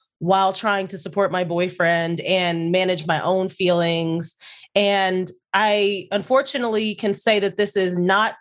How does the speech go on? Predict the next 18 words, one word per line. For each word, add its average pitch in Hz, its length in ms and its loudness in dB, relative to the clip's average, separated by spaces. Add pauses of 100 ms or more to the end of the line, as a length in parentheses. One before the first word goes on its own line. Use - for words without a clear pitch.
(120)
an 214 100 -6
unfamiliar 214 720 0
situation 214 600 -2
for 226 120 0
me 226 160 0
because 190 600 0 (540)
a 190 80 2
few 214 220 0
months 294 400 0
ago 196 640 2 (160)
in 196 380 0
April, 214 440 0
late 208 280 -2
April, 185 600 0
I 185 60 0
lost 196 320 2
my 185 140 0
manager 185 640 0